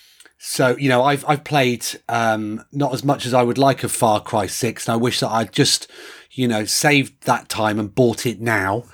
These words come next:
Riders Republic seems to be about a third off already, and I think that,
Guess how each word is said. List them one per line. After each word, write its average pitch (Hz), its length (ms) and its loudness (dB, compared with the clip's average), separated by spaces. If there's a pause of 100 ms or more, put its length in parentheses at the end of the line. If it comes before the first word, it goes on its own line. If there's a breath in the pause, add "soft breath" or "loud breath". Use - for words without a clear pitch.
(460 loud breath)
Riders 214 480 2
Republic 143 720 0
seems 156 340 2
to 151 80 -4
be 135 200 2
about 120 420 0
a 110 40 -6
third 127 460 2
off 120 220 0
already, 104 340 -2
and 156 140 0
I 170 60 0
think 165 220 -4
that, 165 200 0